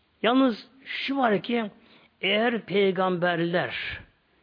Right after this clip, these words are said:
böyle sebeplere tevessül etmeden, yani sebebe yapışmadan peygamberler hep olağanüstü güç ile, mucize ile hareket etseler, o zaman ne olur?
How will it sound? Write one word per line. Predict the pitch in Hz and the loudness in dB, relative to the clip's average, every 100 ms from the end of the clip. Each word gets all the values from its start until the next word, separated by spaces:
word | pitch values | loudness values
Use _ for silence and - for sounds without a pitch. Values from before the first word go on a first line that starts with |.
| _ _ _ _ 185 | _ _ _ _ 0
böyle | 202 202 190 165 | 2 4 2 0
sebeplere | - - - 185 190 185 - 190 185 180 175 - | -6 -12 -4 0 2 0 0 2 4 2 -2 -8
tevessül | 170 170 156 233 | -2 0 0 0
etmeden, | 202 160 127 120 113 - _ _ _ _ | -2 0 -4 -2 -6 -8 _ _ _ _
yani | - 160 160 147 | -2 0 2 0
sebebe | - - - 170 170 180 | -4 -8 -2 0 2 2
yapışmadan | 160 147 143 214 175 156 131 151 202 - _ _ | 2 2 0 -2 0 0 2 0 0 -8 _ _
peygamberler | 151 160 151 143 135 147 202 226 - - - - _ | 0 2 4 2 0 0 0 0 -4 -18 -20 -20 _
hep | 233 240 202 - | -4 -4 -6 -16
olağanüstü | - 196 208 226 220 196 175 226 180 143 | 0 2 4 4 4 2 0 -4 -4 -4
güç | 180 220 - | 0 0 2
ile, | 190 156 127 101 - - | 2 4 2 -4 -16 2
mucize | 160 160 156 190 | 4 6 4 4
ile | 220 151 123 101 - _ _ _ _ _ | 4 4 2 -2 -10 _ _ _ _ _
hareket | - 175 170 175 | 0 0 2 0
etseler, | - 160 208 294 - - _ _ _ _ _ _ - | 2 2 4 2 -2 -16 _ _ _ _ _ _ -4
o | 156 | 0
zaman | 165 160 156 | 2 4 4
ne | |
olur? | 165 135 160 254 254 | 2 2 2 0 -2